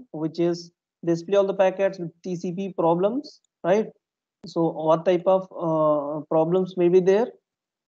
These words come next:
Uh, it may be related to a window size, right? <clears throat> Maybe there is an update in the source as well as the receiver's window size, okay? Or anyone's, uh, means either, uh,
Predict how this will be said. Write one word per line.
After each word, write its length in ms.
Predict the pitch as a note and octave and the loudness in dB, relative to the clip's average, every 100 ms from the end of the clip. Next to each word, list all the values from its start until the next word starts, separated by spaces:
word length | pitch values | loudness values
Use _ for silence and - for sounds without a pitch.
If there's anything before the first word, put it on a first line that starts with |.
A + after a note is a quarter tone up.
| - | -8
Uh, 300 | E3 D3+ C#3+ - | -4 -2 -4 -4
it 100 | D#3 E3 | -4 2
may 140 | E3 | 4
be 180 | E3 F3 | 6 6
related 480 | D#3+ D#3+ D#3+ E3 E3+ | 6 6 4 2 4
to 160 | E3 | 4
a 60 | D3 | 4
window 280 | C#3+ D3+ F3+ | 2 2 2
size, 540 | F#3 G#3 A#3 - - _ _ - | 2 2 0 -8 -20 _ _ 0
right? 300 | D#3+ G3+ - - _ | 4 4 0 -12 _
<clears throat> 180 | _ | _
Maybe 640 | - A3 E3 E3 E3 E3+ E3+ | 4 4 4 0 2 4 4
there 200 | D#3 D#3 | 2 0
is 160 | D3+ | 0
an 160 | E3 D#3+ | -2 -2
update 460 | E3 D3+ F#3 A#3+ - _ | -8 0 2 2 -2 _
in 180 | F#3 E3 | -6 0
the 220 | E3 D#3 | 2 2
source 460 | C#3+ E3+ F#3 G3 F#3+ - | -2 0 2 0 -2 -8
as 160 | D#3+ D3+ | -8 -2
well 140 | E3 | 0
as 140 | D#3+ | 0
the 100 | D#3+ | 0
receiver's 680 | D#3 D#3+ F3+ F#3 F#3 F#3+ F#3 | -2 -4 -2 0 0 0 -4
window 360 | D#3+ D#3 E3+ F3+ | -4 -2 0 2
size, 440 | F#3+ A3 A#3 - _ _ | 2 2 -2 -10 _ _
okay? 320 | D3 A3+ A3+ - _ _ _ _ _ | 0 2 2 0 _ _ _ _ _
Or 360 | E3 D#3 D#3 - | 4 4 4 -2
anyone's, 460 | E3 F#3+ G3+ F#3+ - | 0 2 2 0 -4
uh, 260 | F#3+ D#3+ - | -2 0 0
means 280 | E3+ E3 | -4 -4
either, 420 | E3 E3 D#3 E3 E3 | -6 -4 0 0 -2
uh, 460 | E3 D3+ D3+ C#3+ C#3+ | -6 -4 -4 -6 -8